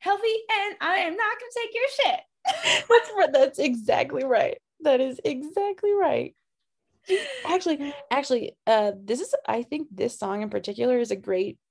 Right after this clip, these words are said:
Speaker 2: beat. Like, obviously, like, we're not singers. Ariana Grande, she's a little bit hard to imitate. Um,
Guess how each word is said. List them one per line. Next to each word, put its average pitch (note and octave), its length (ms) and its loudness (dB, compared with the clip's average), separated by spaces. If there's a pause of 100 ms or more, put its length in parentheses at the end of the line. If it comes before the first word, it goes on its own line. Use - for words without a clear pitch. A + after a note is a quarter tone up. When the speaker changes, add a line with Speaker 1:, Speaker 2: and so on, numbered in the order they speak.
(600)
Speaker 2:
beat. G#3 400 -12 (180)
Like, F#3+ 340 -2 (920)
obviously, A#3 400 0
like, G#3 300 0 (280)
we're G#3 200 -2
not G3+ 240 -6
singers. A3 640 -8 (200)
Ariana G#3+ 360 0
Grande, B3+ 640 -2 (380)
she's C#4 160 -6
a C#4 60 0
little B3+ 220 2
bit B3+ 160 0
hard G#3+ 360 -8
to - 140 -14
imitate. G#3 580 -6 (920)
Um, G#3 580 -2